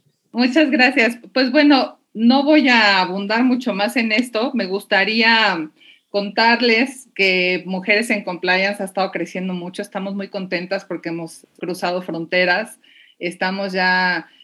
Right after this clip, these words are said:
eh, en varios países y eso es maravilloso. Este, ha sido un camino bastante fructífero. Eh, pero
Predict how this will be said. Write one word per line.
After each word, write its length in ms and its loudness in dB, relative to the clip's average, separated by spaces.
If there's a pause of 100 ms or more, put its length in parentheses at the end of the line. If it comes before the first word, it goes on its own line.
(120)
eh, 360 -2
en 140 -6
varios 280 2
países 480 0
y 40 0
eso 180 -4
es 120 -10
maravilloso. 1080 -2
Este, 540 -2
ha 180 0
sido 320 -2
un 80 -6
camino 420 -2
bastante 560 -4
fructífero. 840 -4 (520)
Eh, 440 -4
pero 640 4